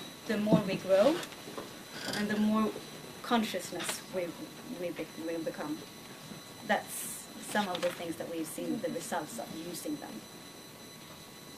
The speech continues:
So these are the five essential skills, and of course they're huge areas, but we can, with different tools, learn them.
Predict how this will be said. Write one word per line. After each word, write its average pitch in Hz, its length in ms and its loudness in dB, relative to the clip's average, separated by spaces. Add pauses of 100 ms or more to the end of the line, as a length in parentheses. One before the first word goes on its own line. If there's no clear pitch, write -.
(1040)
So 285 120 6
these 339 300 8
are - 120 12
the 311 160 12
five 294 280 12
essential 262 460 6
skills, 185 520 4
and 247 140 8
of 262 180 8
course 294 160 8
they're 262 160 12
huge 294 320 6
areas, 240 580 10 (720)
but 254 180 10
we 269 120 8
can, 311 400 10
with 240 240 10
different 262 320 6
tools, 240 320 4
learn 196 320 6
them. 311 240 6